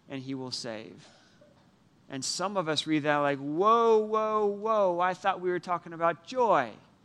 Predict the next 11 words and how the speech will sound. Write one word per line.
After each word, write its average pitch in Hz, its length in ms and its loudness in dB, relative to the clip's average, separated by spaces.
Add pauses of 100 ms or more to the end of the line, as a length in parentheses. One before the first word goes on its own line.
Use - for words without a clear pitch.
(800)
this 156 220 -6
Advent 139 340 2
season. 127 380 -6
I 135 100 -4
didn't 180 220 0
know 226 120 2
we 254 120 0
were 220 80 4
talking 196 280 4
about 160 340 6
recompense 139 1040 -6